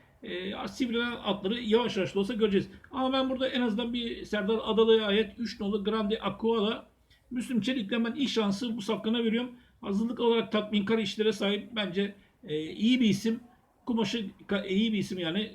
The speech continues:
Üç nolu Grande Aqua'yı ilk safkan olarak kuponlara yazalım. Bir nolu Ateşeli, bir Kurtela arasından bir safkan. Mücahit Bayır'la yine performans olarak fena değil.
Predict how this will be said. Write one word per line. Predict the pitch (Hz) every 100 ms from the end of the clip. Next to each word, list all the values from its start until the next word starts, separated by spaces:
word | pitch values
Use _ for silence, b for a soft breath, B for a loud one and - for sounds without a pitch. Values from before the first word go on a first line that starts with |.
| -
Üç | 226 190
nolu | 175 160
Grande | 220 202 160
Aqua'yı | 202 196 247 220 196 226
ilk | 254 214
safkan | 214 - 233
olarak | 202 208
kuponlara | - 190 185 214
yazalım. | 185 165 160 - b b b
Bir | 165 262
nolu | 254 247 262
Ateşeli, | 208 240 208 208 165 180
bir | 226
Kurtela | - 196 226 247
arasından | 226 202 214 226 202
bir |
safkan. | - 151 208 214
Mücahit | 190 196 220 196 -
Bayır'la | 214 247 190 220 269 B B 269
yine | 254 196
performans | 233 202 233 233 202
olarak | 226 226 -
fena | 202 202
değil. | 202 254